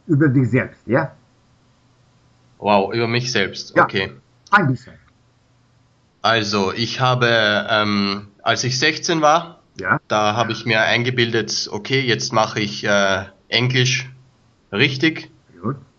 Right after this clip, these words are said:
Speaker 2: Jetzt schaue ich alle Filme auf Englisch, alle Serien.
Speaker 1: Mhm.
Speaker 2: Da habe ich angefangen, ähm, mit dem Sprachenlernen.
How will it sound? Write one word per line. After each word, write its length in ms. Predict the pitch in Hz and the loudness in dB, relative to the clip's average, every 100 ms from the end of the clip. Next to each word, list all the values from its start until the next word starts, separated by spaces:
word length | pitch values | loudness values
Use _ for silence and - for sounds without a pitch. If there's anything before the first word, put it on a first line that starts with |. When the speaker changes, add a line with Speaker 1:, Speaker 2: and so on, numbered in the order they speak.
| _ | _
Speaker 2:
Jetzt 340 | 104 101 - - | -2 -2 -4 -2
schaue 280 | 123 113 104 | 2 2 2
ich 160 | - | 0
alle 200 | 113 120 | 0 0
Filme 320 | 117 117 113 | -2 -4 -2
auf 120 | 104 104 | -2 0
Englisch, 400 | 120 131 131 131 | 0 2 0 0
alle 260 | 101 104 | 2 2
Serien. 720 | 101 123 131 131 127 131 - - 87 80 | 2 2 2 2 2 0 -4 -10 -14 -6
Speaker 1:
Mhm. 80 | 107 _ | -6 _
Speaker 2:
Da 160 | - 113 | -2 0
habe 200 | 117 113 | 0 -2
ich 160 | 110 101 | -2 0
angefangen, 720 | 113 117 117 107 107 107 - - _ | 0 0 0 0 -2 -4 -10 -20 _
ähm, 540 | 95 98 98 101 101 - - | -2 0 0 -2 -6 -12 -6
mit 180 | 104 | -4
dem 80 | 101 | -4
Sprachenlernen. 880 | 98 104 110 131 123 123 131 131 | -2 0 0 2 2 2 2 0